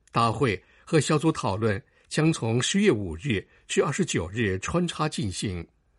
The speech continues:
本届世界主教会议还有其他重要时刻，例如十月十九日在圣伯多禄广场为移民和难民祈祷，届时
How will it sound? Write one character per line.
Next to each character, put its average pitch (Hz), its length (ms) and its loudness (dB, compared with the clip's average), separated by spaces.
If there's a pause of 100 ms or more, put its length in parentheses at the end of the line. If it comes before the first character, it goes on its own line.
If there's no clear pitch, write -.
(420)
本 139 200 4
届 175 200 2
世 226 120 0
界 180 140 4
主 92 180 -6
教 104 220 0
会 127 180 0
议 101 200 -2 (360)
还 160 120 0
有 131 120 6
其 - 200 -2
他 143 260 0
重 202 180 2
要 120 140 4
时 - 240 -4
刻， - 340 -2 (600)
例 117 100 0
如 95 420 -4 (460)
十 - 220 0
月 208 100 4
十 214 200 2
九 85 280 -2
日 104 240 -4 (440)
在 143 340 2
圣 175 260 2
伯 160 80 0
多 165 140 0
禄 160 100 4
广 127 280 2
场 87 360 -4 (280)
为 123 180 4
移 101 260 0
民 113 240 2
和 143 120 -2
难 175 200 2
民 95 200 -4
祈 113 280 -4
祷， 87 300 0 (560)
届 - 180 0
时 107 380 0